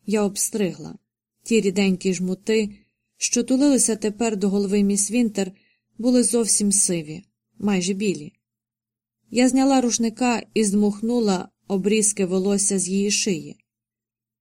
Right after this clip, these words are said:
«Дайте мені дзеркальце», сказала Віда Вінтер. Я подала їй люстерко.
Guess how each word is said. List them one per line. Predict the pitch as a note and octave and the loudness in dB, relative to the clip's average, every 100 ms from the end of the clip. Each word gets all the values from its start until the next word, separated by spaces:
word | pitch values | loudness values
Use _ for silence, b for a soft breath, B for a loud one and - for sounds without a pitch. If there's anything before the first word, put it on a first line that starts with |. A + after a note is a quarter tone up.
| _ - | _ -8
«Дайте | A3 E4 G3+ | 0 2 2
мені | F#3 F#3+ G3+ | 2 4 4
дзеркальце», | G#3 - D#3 D#3 - - _ _ _ _ | 0 -2 -8 -8 -8 -10 _ _ _ _
сказала | - - F3+ F3 E3 D#3+ | -10 -4 -2 -2 -4 -6
Віда | E3+ F3 | -6 -4
Вінтер. | F#3+ E3+ - - - _ _ _ _ _ _ _ - | -2 -4 -6 -18 -20 _ _ _ _ _ _ _ -6
Я | G#3 C4+ | 0 2
подала | C#4 F#3+ F#3+ F#3+ | 2 2 4 4
їй | F#3+ G3+ | 4 2
люстерко. | A3+ - E3 D#3 - | 0 -2 -6 -10 -16